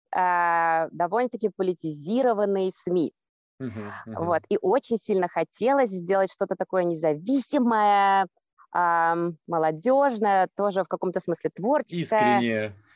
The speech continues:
Speaker 1: Искреннее, да, этого очень не хватало, потому что я отработала, э, чуть больше года на новостном портале и поняла, что есть
Speaker 2: Каком?
Speaker 1: довольно-таки
Speaker 2: Каком? Раскрывай тайны.
Speaker 1: Город Л В.
Speaker 2: Город
Speaker 1: Это
Speaker 2: Л В, окей, окей, знакомо,
Speaker 1: Да.
Speaker 2: да, да.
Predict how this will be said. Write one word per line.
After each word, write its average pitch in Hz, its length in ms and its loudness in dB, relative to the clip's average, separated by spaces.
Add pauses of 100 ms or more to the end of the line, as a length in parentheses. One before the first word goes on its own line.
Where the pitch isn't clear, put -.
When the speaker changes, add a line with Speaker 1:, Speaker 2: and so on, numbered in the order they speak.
(300)
Speaker 1:
Искреннее, 208 680 2
да, 190 320 2
этого 202 200 0
очень 214 240 0
не 185 80 -2
хватало, 170 640 -2
потому - 180 -10
что - 120 -8
я 190 100 2
отработала, 180 720 0 (680)
э, 170 460 0
чуть 175 180 -6
больше 196 280 0
года 185 460 2
на 185 100 0
новостном 190 360 -2
портале 240 540 0
и - 80 0
поняла, 180 400 0
что - 200 -6
есть 185 240 2
Speaker 2:
Каком? - 200 -6
Speaker 1:
довольно-таки 175 420 -2 (380)
Speaker 2:
Каком? 101 320 -10
Раскрывай 104 420 -4
тайны. 92 380 -8 (400)
Speaker 1:
Город 220 460 0
Л 180 180 2
В. 160 100 -2 (360)
Speaker 2:
Город 180 440 2
Speaker 1:
Это - 0 -
Speaker 2:
Л 185 180 4
В, 180 380 2
окей, 127 280 -4
окей, 123 180 -8
знакомо, 175 460 2
Speaker 1:
Да. - 20 2
Speaker 2:
да, 104 160 -2
да. 98 240 -12